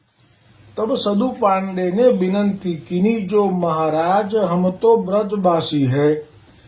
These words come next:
જો આચાર વિચાર સેવા કી રીતિ કછુ સમુજત નહીં હૈ." હાથ ઊંચા કરી દીધા,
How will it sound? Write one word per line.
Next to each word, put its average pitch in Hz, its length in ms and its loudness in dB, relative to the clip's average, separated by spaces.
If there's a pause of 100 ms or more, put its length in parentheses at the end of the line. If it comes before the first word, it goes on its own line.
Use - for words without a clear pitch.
(420)
જો 160 140 -2
આચાર 214 760 2
વિચાર 196 640 -2
સેવા 196 500 -2
કી 202 300 -6
રીતિ 185 540 -6
કછુ 202 360 -2
સમુજત 196 640 0
નહીં 147 460 -2
હૈ." 156 160 4
હાથ 165 480 -2
ઊંચા 170 200 0
કરી 156 280 0
દીધા, 131 340 -6